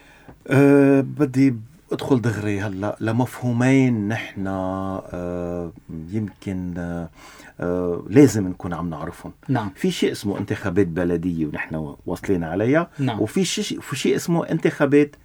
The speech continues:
Speaker 1: نيابية.
Speaker 2: صحيح.
Speaker 1: ومساقبين السنة ورا بعضهم.
Speaker 2: مزبوط.
Speaker 1: يا، لكن رح نبدأ بالانتخابات البلدية.
Speaker 2: نعم.
Speaker 1: شو بتفرق الانتخابات البلدية عن الانتخابات النيابية؟ أنا كمرشح،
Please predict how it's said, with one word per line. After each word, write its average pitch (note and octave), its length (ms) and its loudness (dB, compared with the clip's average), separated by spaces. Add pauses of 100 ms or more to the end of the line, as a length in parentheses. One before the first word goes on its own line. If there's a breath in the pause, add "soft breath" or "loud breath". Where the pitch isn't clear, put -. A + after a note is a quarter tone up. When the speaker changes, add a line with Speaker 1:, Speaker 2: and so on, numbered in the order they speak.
Speaker 1:
نيابية. B2 640 4
Speaker 2:
صحيح. C3 360 -2
Speaker 1:
ومساقبين E3+ 480 4
السنة E3 300 2
ورا C#3 180 6
بعضهم. E2+ 340 -2 (220)
Speaker 2:
مزبوط. B2+ 480 0
Speaker 1:
يا، C3+ 180 10 (360 loud breath)
لكن E3+ 340 4 (140)
رح D#3 180 2
نبدأ E3+ 420 2 (100)
بالانتخابات C3+ 1000 0
البلدية. D#2+ 600 -6 (180)
Speaker 2:
نعم. C#3 80 2
Speaker 1:
شو - 80 4
بتفرق E3+ 540 -2
الانتخابات C3+ 720 -2
البلدية B2+ 680 0 (300 soft breath)
عن D#3 220 6
الانتخابات A#2+ 840 -4
النيابية؟ G#2 640 0
أنا D3 220 2 (240)
كمرشح، C#3 540 2